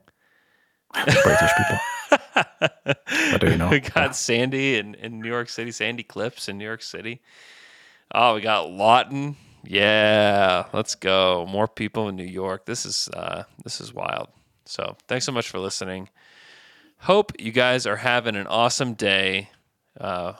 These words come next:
Speaker 2: we got Star Child from Hillsdale. Hope you guys are having an amazing day. We'll talk to you guys again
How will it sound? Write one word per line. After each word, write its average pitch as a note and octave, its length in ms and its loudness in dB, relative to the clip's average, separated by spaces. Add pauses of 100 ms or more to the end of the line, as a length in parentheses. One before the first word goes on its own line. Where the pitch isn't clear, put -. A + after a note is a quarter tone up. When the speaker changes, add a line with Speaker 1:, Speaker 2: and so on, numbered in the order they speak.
(160)
Speaker 2:
we - 80 -18
got C3 240 -2
Star - 300 -2
Child C#3+ 320 2
from G#2 160 -14
Hillsdale. A2 580 -2
Hope - 240 -6
you C#3+ 80 0
guys C3 140 4
are A2+ 60 -2
having G#2+ 640 0
an G#2 140 -6
amazing G2+ 460 -4
day. F2 260 -6
We'll F#2 120 -8
talk - 240 -6
to - 80 -14
you - 120 -14
guys - 340 -8 (200)
again G#2 240 -4